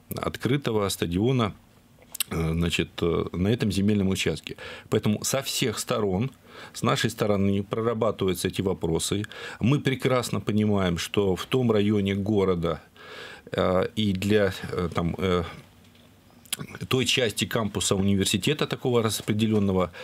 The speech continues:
строительство такого стадиона было крайне полезным и уместным. Поэтому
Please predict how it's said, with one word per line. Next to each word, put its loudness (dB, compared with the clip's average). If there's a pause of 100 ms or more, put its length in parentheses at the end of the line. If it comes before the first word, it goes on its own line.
(120)
строительство 0
такого 0
стадиона 2
было 2
крайне 0
полезным 0
и -2
уместным. 0 (640)
Поэтому 0